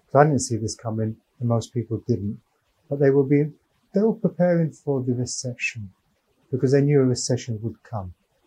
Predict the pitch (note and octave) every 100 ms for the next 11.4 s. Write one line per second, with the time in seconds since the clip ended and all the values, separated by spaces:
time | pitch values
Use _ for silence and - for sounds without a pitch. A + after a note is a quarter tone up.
0 | _ _ _ _ _ _ _ C#3 E3+ E3
1 | G#3+ F#3+ E3 - D3+ B2+ A2+ A#2+ D3+ D#3+
2 | - - - F3+ F3 E3 D#3 C3+ A#2 A2
3 | D3 D3 D3 C#3 B2+ C3 A#2+ A#2+ A2+ -
4 | A2+ G2+ - _ _ _ _ C3+ - D3
5 | C#3 C#3 C3+ - B2+ A#2 A2+ A#2 A#2 G2+
6 | G2+ F2+ - - _ _ _ _ _ B2
7 | A#2+ D3 C3+ C#3 B2 C3+ B2 A2+ A2 G#2+
8 | G#2 B2+ C#3 E3 D#3 D#3 A2+ C3 C3+ C3+
9 | A#2+ B2+ - - C3+ A#2 G#2+ - _ _
10 | _ - C3 A#2+ - B2 - A#2+ A2 G#2
11 | G2 - G2+